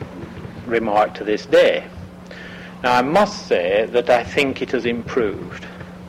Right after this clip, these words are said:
and I think it is improving on the back of conservation,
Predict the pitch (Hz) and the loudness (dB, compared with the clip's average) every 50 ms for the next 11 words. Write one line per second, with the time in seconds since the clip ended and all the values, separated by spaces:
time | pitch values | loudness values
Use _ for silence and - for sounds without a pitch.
0 | - - - - - - - - - - 110 104 98 92 - - 160 190 208 - | -16 -16 -16 -16 -16 -16 -18 -14 -8 -4 -2 -2 -2 -2 2 2 2 2 2 2
1 | 113 98 - 101 90 - 101 98 98 - - - 113 107 107 98 107 113 120 117 | 0 -2 -2 -4 -6 -4 -4 -6 -6 -6 -2 0 2 2 2 2 0 0 -2 -2
2 | - - - 117 110 113 117 127 143 - - 92 80 - - - 113 - - - | -6 -2 0 0 0 2 2 2 2 2 2 0 0 0 -2 -4 -4 -4 -2 -4
3 | 113 101 92 - - 107 98 127 135 143 123 107 - - - - | -4 -4 -4 -4 -4 -4 0 2 4 4 4 4 2 -2 -6 -6